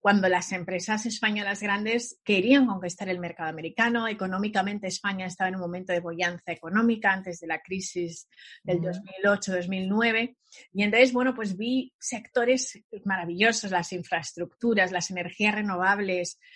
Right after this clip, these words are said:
Speaker 1: vi los bancos comprando bancos, vi Zara montando aquí su flagship, eh, Toast de joyería, montando su tienda, Gata Ruiz de la Prada. O sea,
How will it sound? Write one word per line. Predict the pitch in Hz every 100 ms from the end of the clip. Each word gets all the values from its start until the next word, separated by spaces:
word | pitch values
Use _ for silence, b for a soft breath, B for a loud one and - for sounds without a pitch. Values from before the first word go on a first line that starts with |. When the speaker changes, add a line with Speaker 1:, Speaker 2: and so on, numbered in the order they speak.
| B -
Speaker 1:
vi | 185 220
los | 220 214 180
bancos | 190 233 262 196
comprando | - 180 175 190 233 220
bancos, | 180 190 233 233 202 175 165 165
vi | 208 233 240
Zara | 233 - 214 233 240 185
montando | 190 190 190 208 208
aquí | 202 - 214
su | - 202
flagship, | - 190 - - 202 196 _ B B B
eh, | 247 247
Toast | - 233 233 214 196 196 -
de | 185 190 180
joyería, | - 202 196 190 233 202
montando | 202 185 196 226
su | 226 214
tienda, | 202 202 220 202
Gata | 202 220
Ruiz | 233 233
de | 208
la | 185 -
Prada. | - 185 233 220 196 -
O | _ - -
sea, | 214